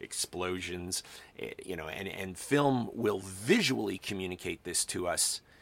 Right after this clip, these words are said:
in lots of different ways. Moulin Rouge is distinct from other Hollywood films in its design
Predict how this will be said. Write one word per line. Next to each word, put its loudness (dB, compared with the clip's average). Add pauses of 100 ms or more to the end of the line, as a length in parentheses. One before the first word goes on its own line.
(180)
in -2
lots 10
of -2
different -2
ways. 0
Moulin 8
Rouge 6
is -2
distinct 2
from -4
other 0
Hollywood 6
films 0
in -4
its -2
design 2